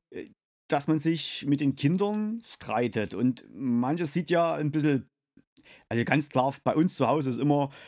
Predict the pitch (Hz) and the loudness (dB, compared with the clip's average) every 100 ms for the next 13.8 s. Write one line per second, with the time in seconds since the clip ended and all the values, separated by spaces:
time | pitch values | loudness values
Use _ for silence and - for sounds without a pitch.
0 | - - _ - 143 143 139 - 139 131 | -20 -20 _ 2 4 4 -2 2 4 4
1 | 147 120 - 170 180 156 120 113 107 - | 0 -2 0 2 2 2 0 -2 -2 -4
2 | 165 139 131 139 - - - 143 156 123 | 0 2 2 0 -2 -10 0 2 2 0
3 | 107 117 110 - 101 - - 131 139 139 | 0 -2 -2 -4 -4 -4 0 2 2 -2
4 | 123 127 123 120 101 101 98 120 117 113 | 0 2 2 2 0 -2 0 0 0 0
5 | 135 123 113 107 - 135 180 208 185 180 | 0 0 0 -2 -2 -4 0 2 2 2
6 | 110 117 110 107 98 170 175 190 120 135 | 0 -2 -2 -6 -2 0 0 0 0 0
7 | 131 175 175 123 - 117 92 - 156 147 | 2 2 0 -4 -10 -10 -8 0 0 2
8 | 143 127 117 - 247 - 143 139 139 127 | 2 2 0 0 0 0 0 0 0 -2
9 | 135 139 139 127 - - 92 104 - - | 0 0 2 -2 -2 -8 -4 -2 -4 -12
10 | - - - - - 120 117 110 - 110 | -20 -20 -20 -18 -2 2 2 0 -4 -6
11 | 104 107 90 67 - - - 57 - 135 | -2 -2 -4 -8 -12 -16 -20 -20 -8 0
12 | 123 117 143 185 160 - 175 180 - 170 | 0 2 2 2 0 0 -2 -2 0 0
13 | 180 160 147 156 143 156 170 | 0 0 0 -2 -4 -2 -2